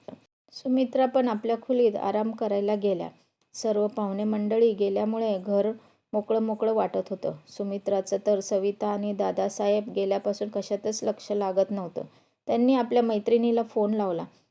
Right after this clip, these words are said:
आणि थोडा वेळ मैत्रिणींबरोबर फोनवर बोलत टाइमपास करत बसल्या. सुमित्रा फावल्या वेळात सोशल वर्क करत होत्या. त्यातून त्यांना आनंद मिळत असे. आता उद्यापासून आपलं काम सुरू करायचं असा विचार त्यांच्या मनात सुरू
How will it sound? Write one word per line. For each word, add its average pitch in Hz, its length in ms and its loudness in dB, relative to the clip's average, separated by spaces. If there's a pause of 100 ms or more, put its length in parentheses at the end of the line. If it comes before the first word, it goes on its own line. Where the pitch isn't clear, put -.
(140)
आणि 262 300 4
थोडा 226 260 6
वेळ 226 160 4
मैत्रिणींबरोबर 208 1120 2
फोनवर 208 560 0
बोलत 196 380 2
टाइमपास 180 480 -2
करत 196 240 0
बसल्या. 185 400 -4 (400)
सुमित्रा 208 440 0
फावल्या 202 420 2
वेळात 233 400 4
सोशल 220 440 -2
वर्क 214 220 2 (140)
करत 196 220 4 (100)
होत्या. - 220 -6 (380)
त्यातून 247 320 6
त्यांना 214 340 2
आनंद 214 420 -2
मिळत 196 340 -2
असे. - 420 -8 (160)
आता 196 220 0
उद्यापासून 214 680 4
आपलं 214 400 0
काम 214 420 0 (340)
सुरू 220 280 0
करायचं 196 500 2
असा 196 220 0
विचार 202 340 -2
त्यांच्या 202 380 -4
मनात 196 280 -4
सुरू 214 520 -2